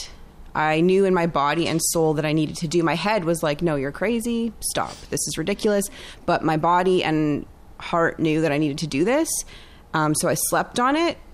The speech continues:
And then the next day I knew that if I didn't apply to at least see if I was eligible, then I would regret it because I knew that I was the person who was going to be, to do this.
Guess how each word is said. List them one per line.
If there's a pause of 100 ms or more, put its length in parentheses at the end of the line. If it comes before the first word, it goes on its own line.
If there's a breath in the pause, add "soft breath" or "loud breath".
(260)
And
then
the
next
day
I
knew
that
if
I
didn't
apply (220)
to
at
least (160)
see
if
I
was
eligible, (340 loud breath)
then
I
would
regret
it
because
I
knew
that
I
was
the
person
who
was (120)
going
to
be, (240)
to
do
this.